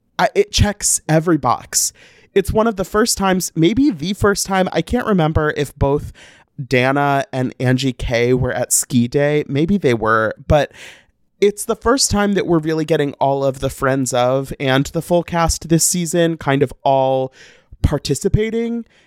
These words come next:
in a way. And so that's exciting because, you know, we have a small cast of housewives this season, only, only the five O Gs. And we knew we had these three friends of coming in, but other than a little bit of Angie Harrington last season, we didn't really know what to expect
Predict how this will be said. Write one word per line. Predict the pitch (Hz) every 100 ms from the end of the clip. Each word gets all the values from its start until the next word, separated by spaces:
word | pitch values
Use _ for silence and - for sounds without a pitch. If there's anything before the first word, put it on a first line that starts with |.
| _
in | - 214
a |
way. | 214 214 214 214
And | - 170
so | 165
that's | 151 156 185
exciting | 233 - 175 156 151
because, | 143 - 143 131 - _ _ _ _ _ _ _ _ _ _ -
you | 160
know, | 147
we | 143
have | 139
a |
small | - - 147 175 214
cast | 175 165 -
of |
housewives | 143 127 - 120 123
this | - 127
season, | - 113 123 143
only, | - 151 - _ -
only | 131 156
the | 156
five | 147 131 127
O | 135 135
Gs. | 127 107 101 135 - - - - _
And | 151 143 139
we | 147
knew | 151 180
we | 214
had | 160
these | 135 131
three | - 135
friends | 127 123 120 120
of | 180
coming | - 156 143
in, | 139
but | 135 139
other | 156 170
than | 180 170
a |
little | 151 156
bit | 147 143
of |
Angie | 135 135 135
Harrington | 131 139 139 151 143
last | 127 -
season, | - 190 202 165 147 - - -
we | 170
didn't | 214 233 -
really | 180 170
know | 147
what | 143
to | -
expect | - - 196 196 - -